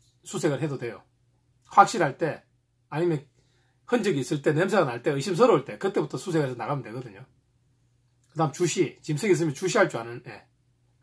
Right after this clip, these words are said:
그 다음에는 아주 조심해서 접근할 수 있는 애, 소리 없이. 그러다가 들키면 꽝 하고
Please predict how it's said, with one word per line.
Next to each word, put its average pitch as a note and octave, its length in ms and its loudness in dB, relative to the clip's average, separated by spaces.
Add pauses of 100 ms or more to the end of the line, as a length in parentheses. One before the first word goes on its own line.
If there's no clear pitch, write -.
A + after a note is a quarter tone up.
(260)
그 D#3 100 -6
다음에는 F#3+ 420 2
아주 F3+ 320 0
조심해서 D#3 480 0
접근할 D3+ 440 2
수 - 120 -14
있는 A#2 180 -12
애, G2+ 140 -16 (220)
소리 C#3 240 -6
없이. - 320 -16 (720)
그러다가 F#3 340 4
들키면 G#3+ 580 -2 (880)
꽝 G#3+ 300 8
하고 F3+ 260 0